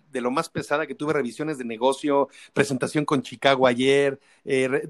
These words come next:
o sea, de esos días, ya sabes, que, que seguro tú vives muy seguido también, ¿no? De que, que arrancas desde siete y media y acabas ocho o nueve de la noche, de doce horas jornadas. Y, y, y ahorita estoy aquí feliz contigo, platicando de una manera padrísima,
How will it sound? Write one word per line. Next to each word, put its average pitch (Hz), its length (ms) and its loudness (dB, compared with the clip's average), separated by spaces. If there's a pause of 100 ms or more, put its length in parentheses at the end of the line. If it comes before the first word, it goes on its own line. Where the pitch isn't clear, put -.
o 175 140 -10
sea, 202 260 -2
de 190 140 -4
esos 226 240 -4
días, 196 220 2
ya 180 80 0
sabes, 185 340 0 (180)
que, 123 140 -12 (100)
que - 100 -16
seguro 170 340 0
tú 156 140 0
vives 143 220 -2
muy 135 120 -8
seguido 131 360 -6
también, 123 340 -4
¿no? 131 140 -4
De 135 140 -8
que, 120 100 -12
que 123 100 -6
arrancas 139 400 0
desde 117 220 -6
siete 156 260 -4
y 123 40 0
media 135 260 0
y - 20 0
acabas 139 320 2
ocho 143 200 -4
o - 20 -8
nueve 139 180 -2
de 127 80 -2
la 110 100 -8
noche, 123 280 -10
de 123 80 -6
doce 151 240 -6
horas 156 180 -6
jornadas. 131 500 -6 (800)
Y, 156 220 -12
y, 156 320 -8
y 160 120 2
ahorita 185 240 4
estoy 208 160 4
aquí - 160 0
feliz 185 380 6
contigo, 151 600 4 (140)
platicando 165 580 2
de 170 80 0
una 175 100 0
manera 147 440 2
padrísima, 151 840 0